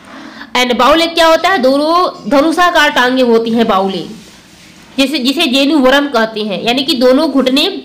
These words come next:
दाएं बाएं बाहर की ओर निकल जाती हैं, ओ की आकृति बनाती हैं। क्वेश्चन नंबर इलेवन है, Sprain चोट है, अभी just बताई हूँ,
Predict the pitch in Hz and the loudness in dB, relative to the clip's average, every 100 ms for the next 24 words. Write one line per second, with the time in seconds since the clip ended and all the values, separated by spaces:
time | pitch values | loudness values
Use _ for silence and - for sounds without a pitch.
0 | - 214 233 262 302 285 294 247 233 262 | -14 -4 0 2 2 2 0 0 0 0
1 | 262 254 226 214 202 190 190 226 226 294 | 0 0 0 -2 0 -2 0 -2 2 2
2 | 311 269 196 196 214 214 190 170 175 196 | 4 2 0 -2 -6 -4 -4 -4 -6 -10
3 | - - - - - - - - _ - | -12 -16 -20 -20 -20 -20 -20 -20 _ -20
4 | - - - - - - - - - - | -20 -20 -20 -20 -20 -20 -20 -20 -20 -20
5 | _ - - 320 339 403 392 381 415 - | _ -14 0 0 2 0 0 0 -2 2
6 | 277 302 359 294 233 269 - - _ _ | 2 2 0 0 -2 -2 -8 -20 _ _
7 | _ _ - 339 - 359 359 392 - 269 | _ _ -4 -2 0 2 2 2 2 2
8 | 254 247 226 254 254 - - 294 330 339 | 2 2 0 0 0 -2 -4 -2 0 0